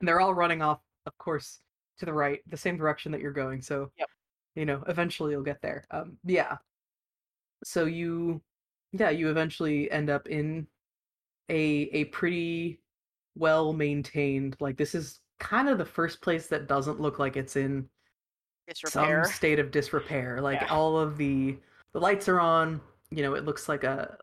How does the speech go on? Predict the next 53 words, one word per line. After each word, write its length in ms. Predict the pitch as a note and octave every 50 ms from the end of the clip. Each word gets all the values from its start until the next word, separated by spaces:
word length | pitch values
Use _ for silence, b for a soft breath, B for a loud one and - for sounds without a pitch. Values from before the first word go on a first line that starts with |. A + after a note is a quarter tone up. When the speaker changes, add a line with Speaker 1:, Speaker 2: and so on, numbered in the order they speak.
| _ -
Speaker 1:
like 200 | D3 D3 C#3 -
a 240 | C#3 C3+ C3+ C3+ _ _ _ _ _ _ - - -
Speaker 2:
There's 160 | F3+ E3 D#3+
a, 60 | D#3 D3+
Speaker 1:
clearly, 140 | D3 C#3
like, 180 | C#3 C3+ - C#3
Speaker 2:
it's 80 | C#3 -
Speaker 1:
a 0 |
Speaker 2:
an 80 | F#3+
Speaker 1:
s-, 120 | - F#3+ F#3+
Speaker 2:
office 300 | G3 - - - - - -
building. 400 | G3+ G3 G3 F#3+ F#3+ F#3 F#3 F3+
There's, 220 | F#3 F#3+ - -
like, 180 | A3 G3 A3 F#3+
Speaker 1:
yeah. 20 |
Speaker 2:
a 240 | F3+ D#3+ - D#3 D#3+
break 280 | E3+ F3 F#3 - - F#3+
room 420 | G3 F#3+ F#3 F#3 F#3 F#3 F#3+ G3+
that 200 | F#3 F#3 F3 -
people 320 | - - G#3 - G3 F#3
are 80 | F#3 F3+
using. 800 | E3+ D#3+ D3 D#3+ D#3+ E3+ F3 F3 F3+ F3+ F3+ F3 E3+ F3 F3 E3 _ B B B B B _ -
There's 240 | F#3 F#3 F3+ F3
Speaker 1:
Yeah, 140 | G3 F3+ D3 E3+
like, 180 | F3+ - -
it's 280 | D#3 G3+ G3 F#3+ F3 F3
Speaker 2:
active, 40 | - - - - - _ -
there's 180 | G3 F#3 F#3+ F#3
active, 420 | - F3 F#3+ - - G#3+ F#3+ F#3
like, 240 | F#3+ F#3 F3 - -
glass 400 | - F3+ E3 D#3+ D#3+ D#3+ E3 - -
boxes 500 | - E3+ D#3 D#3+ - - - F3 E3 F3
where 100 | E3 D3+
people 260 | - E3+ D3+ - E3+
are 80 | E3 D#3
experimenting, 720 | D#3 - - - E3 E3 E3 E3 D#3+ D#3 D#3 - E3 D#3+ D#3+
and 160 | D#3 E3+ -
<laughs> 40 | -
there's, 200 | A#3 A#3+ - -
like, 240 | A3 F#3+ F3+ - - B B B B B
big 320 | - A3+ A3 G#3 G3+ G3+ G3+
blood 300 | F3+ F#3 F3+ F3+ G3 F#3+
stains 540 | - - - A#3+ A#3 A3 A3 A3 A3+ A3+ G3+
in 160 | G#3+ G#3 A3
them. 360 | G#3+ A3 G#3+ A#3+ B3+ B3+ - _ _ _ _ _ -
Speaker 1:
Yeah, 420 | - F3+ - D3+ D3+ D3 D#3 - - -
and 120 | F#3+ D3+
big 200 | - E3+ D#3 -
blood 220 | D#3 D3+ D3 D3
stains 340 | - - D3+ C#3+ C#3+ C#3+ C3+
and, 100 | C#3 C#3
like, 180 | C3+ C3+ C3+ -
bloody, 420 | D3 D3 C#3 C#3 C#3+ C#3 C3 -